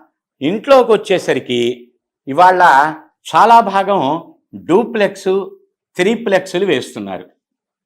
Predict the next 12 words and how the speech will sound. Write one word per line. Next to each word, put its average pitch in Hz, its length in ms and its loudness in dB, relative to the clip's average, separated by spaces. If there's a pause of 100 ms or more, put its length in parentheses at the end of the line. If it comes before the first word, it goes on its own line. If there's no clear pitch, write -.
(1200)
ఈ 127 280 -6
డూప్లెక్స్ 285 540 -2
హౌస్ 196 300 0
వేసుకున్నప్పుడు 139 760 -6 (1500)
ఇంట్లో 247 360 -2
స్టెప్స్ - 420 -4
ఎటు 190 240 4
రావాలి? 113 520 0 (1400)
తూర్పు 269 320 0
వైపుకి 202 460 2
స్టెప్స్ - 380 -6
వేయకూడదు 160 800 -2